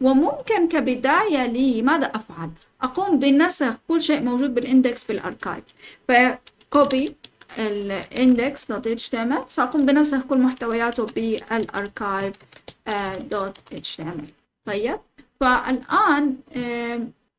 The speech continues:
سأقوم بالتحديث، يفترض أن يظهر الآن كل شيء بملف ال-،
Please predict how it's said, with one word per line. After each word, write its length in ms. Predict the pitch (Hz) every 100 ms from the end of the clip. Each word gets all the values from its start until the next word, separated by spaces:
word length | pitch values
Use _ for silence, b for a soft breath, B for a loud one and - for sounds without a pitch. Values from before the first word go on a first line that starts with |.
| _
سأقوم 480 | - - - 294 262
بالتحديث، 800 | 254 240 220 277 208 208 320 330
يفترض 440 | 262 247 226 196 202
أن 140 | 214
يظهر 320 | 220 220 190
الآن 400 | 190 190 185 233 320 - _ _ _
كل 160 | 311
شيء 280 | 262 233 233
بملف 760 | 165 233 226 220 - 190 196 196 - -
ال-، 360 | 185 175 165